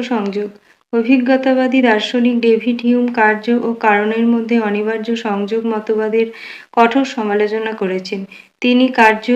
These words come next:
ও কারণের সম্বন্ধকে সতত সংযোগ সম্বন্ধ বলে অভিহিত করেছেন। তার মতবাদকে সতত সংযোগবাদ বলা হয়। কার্যকারণ সম্বন্ধের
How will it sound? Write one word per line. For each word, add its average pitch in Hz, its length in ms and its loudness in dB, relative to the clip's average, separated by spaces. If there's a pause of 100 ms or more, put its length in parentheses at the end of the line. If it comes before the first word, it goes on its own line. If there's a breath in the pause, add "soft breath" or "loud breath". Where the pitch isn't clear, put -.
(120)
ও - 60 0
কারণের 220 500 0
সম্বন্ধকে 220 800 -2
সতত 214 480 -2
সংযোগ 220 500 -4 (100)
সম্বন্ধ 208 480 -4
বলে 214 260 -2
অভিহিত 214 380 -2
করেছেন। 220 500 -4 (460 loud breath)
তার 226 280 2
মতবাদকে 214 720 -2 (420 soft breath)
সতত 214 420 -4
সংযোগবাদ 214 680 -4
বলা 190 280 -4
হয়। 185 240 -8 (880 loud breath)
কার্যকারণ 262 600 4
সম্বন্ধের 262 560 4